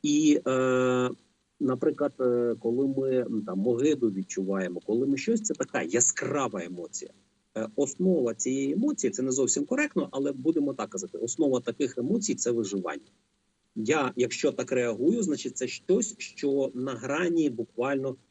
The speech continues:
нормальності, на грані виживання. І воно краще запам'ятовується. Люди, е, краще на це реагують.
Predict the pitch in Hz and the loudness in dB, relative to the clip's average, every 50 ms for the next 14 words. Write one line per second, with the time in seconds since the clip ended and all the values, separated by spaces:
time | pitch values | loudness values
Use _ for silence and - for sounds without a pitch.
0 | _ - 131 135 120 110 107 104 104 104 107 98 98 98 92 - - - 104 101 | _ -2 0 0 0 0 0 -2 -2 -2 -2 0 0 0 -2 -2 -2 -2 -2 0
1 | 104 95 98 110 117 135 139 135 127 117 120 123 107 113 123 107 98 101 95 95 | 0 -2 -2 0 0 2 4 4 4 4 4 2 2 2 0 0 2 2 2 2
2 | 95 90 87 87 - _ _ - - - - _ - 143 135 131 139 147 170 170 | 0 0 -4 -8 -10 _ _ -20 -20 -20 -18 _ -4 0 2 4 4 6 4 4
3 | 165 - 143 139 127 123 - 127 113 117 113 - 113 110 110 107 - 135 135 113 | 2 2 -2 -2 -2 -2 -2 -2 -2 -2 -2 -2 -2 -2 -2 -2 0 2 2 2
4 | 98 - - - - - - - 107 120 127 113 117 127 123 - - - - 95 | 2 0 -4 -6 -8 -12 -10 -8 -4 -2 -2 2 4 4 2 2 -2 -12 -12 -12
5 | 95 - - - 113 123 127 - - 120 107 98 95 101 - 104 98 98 95 90 | -12 -10 -6 -4 -2 0 0 -2 -2 -2 -2 -2 -2 -2 -2 -2 -2 0 -2 -2
6 | 85 82 95 95 90 80 - | -2 -2 0 0 0 0 -2